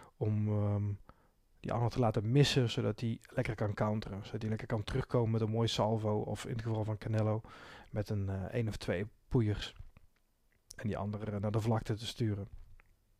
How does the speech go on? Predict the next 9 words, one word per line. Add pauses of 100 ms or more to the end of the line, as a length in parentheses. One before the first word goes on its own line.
(2500)
Dus
qua
stijl
matchen
ze
heel
goed
met
elkaar.